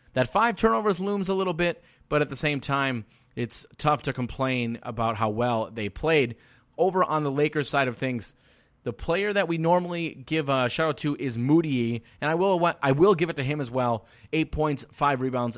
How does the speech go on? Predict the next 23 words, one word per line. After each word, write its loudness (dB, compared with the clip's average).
three 0
assists, -2
three -4
steals, -2
and -2
a -4
block. 0
Just -4
a 0
single -2
turnover. 0
Very 2
solid 0
game -4
from -8
him, 2
but 2
one 2
player 2
does -6
not -2
a -8
victory -8